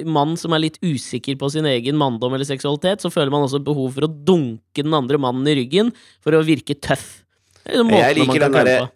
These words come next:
Speaker 2: at du går fra et håndtrykk og inn i en klem med ryggdunk.
Speaker 1: Ja, den er trygg.
Speaker 2: Ja, det er trygg og fin.
Speaker 1: Ja, da er det ingen som tror at du er homofil.
Speaker 2: <laughs>
Speaker 1: Ikke sant? Da er du
Speaker 2: Ja, det
Speaker 1: helt på
Speaker 2: blåser jeg
Speaker 1: sikre
Speaker 2: deg i.
Speaker 1: siden.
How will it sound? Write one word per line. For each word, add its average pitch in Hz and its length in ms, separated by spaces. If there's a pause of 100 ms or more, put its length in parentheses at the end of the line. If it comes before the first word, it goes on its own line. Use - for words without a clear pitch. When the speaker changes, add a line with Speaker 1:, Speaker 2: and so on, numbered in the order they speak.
Speaker 2:
at 120 120
du 135 80
går 110 320
fra 98 360
et - 100 (100)
håndtrykk 101 600
og - 180
inn 98 260
i 107 100
en 120 120
klem 107 340
med 104 260
ryggdunk. 117 680
Speaker 1:
Ja, 110 160
den 143 120
er 180 80
trygg. 131 380 (420)
Speaker 2:
Ja, 82 140
det 95 60
er - 80
trygg 73 120
og 80 80
fin. 69 160 (200)
Speaker 1:
Ja, 104 160 (200)
da 123 220
er 160 100
det - 120
ingen 143 480
som 160 120
tror 139 160
at - 80
du 135 80
er 143 40
homofil. 143 500 (500)
Speaker 2:
<laughs> - 680
Speaker 1:
Ikke 135 140
sant? 180 360
Da 131 160
er 143 80
du 160 80
Speaker 2:
Ja, 139 120
det 147 340
Speaker 1:
helt 175 160
på 170 100
Speaker 2:
blåser 170 160
jeg 151 80
Speaker 1:
sikre - 160
Speaker 2:
deg 127 80
i. 135 160
Speaker 1:
siden. 160 220